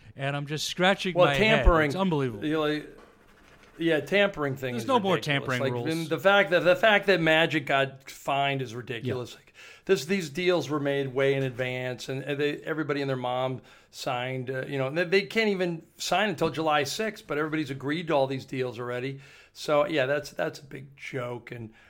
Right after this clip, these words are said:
Speaker 2: I don't know. I, you know, it, it, the league is what it is. The only thing I don't like about this whole section is I'm old school.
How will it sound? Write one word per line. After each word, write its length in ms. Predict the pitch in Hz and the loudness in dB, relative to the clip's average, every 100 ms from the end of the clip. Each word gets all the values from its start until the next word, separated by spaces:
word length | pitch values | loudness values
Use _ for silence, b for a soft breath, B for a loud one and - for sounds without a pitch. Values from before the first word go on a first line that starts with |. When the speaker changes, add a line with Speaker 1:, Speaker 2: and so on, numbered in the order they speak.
| B _ | B _
Speaker 2:
I 120 | 139 | -2
don't 160 | 120 113 | -2 -6
know. 160 | 120 | -6
I, 240 | 120 120 139 | -6 -6 -10
you 120 | 139 | -10
know, 160 | 127 131 | -8 -8
it, 120 | 143 | -6
it, 260 | 143 - 135 | -8 -8 -8
the 80 | |
league 240 | 165 190 160 | -4 -2 -2
is 120 | 123 | -2
what 120 | 131 | -2
it 100 | 123 | -4
is. 160 | 170 117 | -10 -6
The 80 | 156 | -2
only 180 | 180 190 | 0 0
thing 180 | 185 175 | 0 0
I 80 | |
don't 120 | 170 156 | 0 2
like 220 | 147 143 | 0 0
about 400 | 135 131 131 - | -2 -2 -2 -6
this 240 | 127 - | -10 -8
whole 220 | 131 127 | -8 -8
section 440 | 117 127 113 - 127 | -8 -10 -10 -10 -10
is 140 | 117 | -8
I'm 180 | 123 131 | -6 -4
old 200 | 139 139 | -4 -6
school. 440 | - 131 120 113 | -10 -8 -8 -8